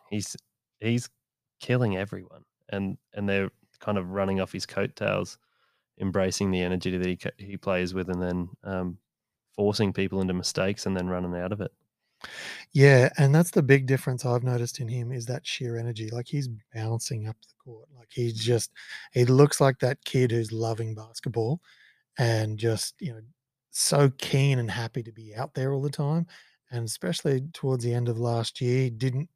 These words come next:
Speaker 2: have that vibe, um, necessarily about his game. There was a few different things that sort of, you know, happened even in the N B L one sort of stuff. And then this year, M V P caliber season right from the jump.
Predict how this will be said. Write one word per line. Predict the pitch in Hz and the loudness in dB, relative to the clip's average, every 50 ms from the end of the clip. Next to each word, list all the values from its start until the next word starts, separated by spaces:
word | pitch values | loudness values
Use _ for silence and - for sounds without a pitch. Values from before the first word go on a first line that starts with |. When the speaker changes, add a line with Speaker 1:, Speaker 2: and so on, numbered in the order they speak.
| _ - | _ -12
Speaker 2:
have | - - 131 120 113 | -6 -4 -4 -4 -2
that | 113 117 - 127 | -2 -4 -4 -4
vibe, | 117 117 113 110 110 107 107 110 110 - _ _ _ _ _ _ _ _ - | -6 -6 -6 -6 -6 -8 -8 -10 -12 -14 _ _ _ _ _ _ _ _ -20
um, | 127 107 107 107 117 123 110 | -20 -20 -20 -20 -20 -20 -18
necessarily | 113 - - - - 123 113 110 107 107 | -14 -10 -6 -4 -2 -2 -2 -2 -2 -4
about | 110 107 113 110 107 | -4 -2 -2 -4 -4
his | 110 104 107 | -4 -6 -2
game. | 113 123 110 110 110 107 107 | 0 0 2 2 0 -2 -2
There | 107 | -4
was | 107 107 | -4 -4
a | 110 - | -4 -2
few | - 143 135 135 135 127 - - - - - - - _ - | 0 4 6 6 6 6 4 0 -6 -10 -10 -12 -8 _ 6
different | 165 147 - - 160 - - | 6 6 6 4 -4 -4 -2
things | - 135 131 131 127 117 | -2 2 2 2 2 4
that | 123 131 165 - - | 2 2 0 -2 -8
sort | - - 120 | -8 -6 -4
of, | 120 110 110 - - - - - - - _ - | -4 -4 -6 -8 -16 -16 -16 -16 -16 -16 _ -10
you | 135 117 | -8 -6
know, | 113 | 0
happened | 101 131 139 135 - 165 151 143 143 | 4 6 6 6 6 4 2 4 4
even | 139 135 127 123 | 4 4 4 2
in | 120 | 0
the | 120 120 120 | 0 0 0
N | 117 113 | 0 0
B | 113 113 | 0 -2
L | 110 107 107 107 | -2 -2 -2 -2
one | 123 139 151 147 143 | 2 2 2 2 2
sort | 139 - 143 | 0 -2 -4
of | 127 123 | -6 -6
stuff. | - - 143 139 143 - - - | -4 -2 0 0 0 -2 -4 -8
And | 220 165 120 117 | -6 -6 -4 -4
then | 117 113 113 110 110 117 | -6 -8 -10 -14 -12 -8
this | 123 120 - - | -6 -4 -4 -2
year, | 131 120 117 117 123 - - - | 0 0 0 0 -2 -4 -2 -2
M | 131 127 | -2 0
V | 113 117 113 110 | 0 0 -2 -2
P | 107 - 127 120 110 - | -2 -6 -10 -10 -10 -10
caliber | - - 113 110 113 110 113 113 110 110 - _ _ _ _ _ _ _ _ _ _ _ | -10 -8 -6 -6 -4 -4 -2 -2 -2 -4 -6 _ _ _ _ _ _ _ _ _ _ _
season | - - 131 117 113 101 110 110 113 127 | -8 -2 0 0 0 0 0 -2 -2 -4
right | 127 113 110 113 123 - | -4 -2 -2 -2 -4 -4
from | - 135 117 | -4 -4 -4
the | 110 107 | -4 -2
jump. | 107 117 110 104 107 143 170 | -2 0 0 0 -2 -6 -10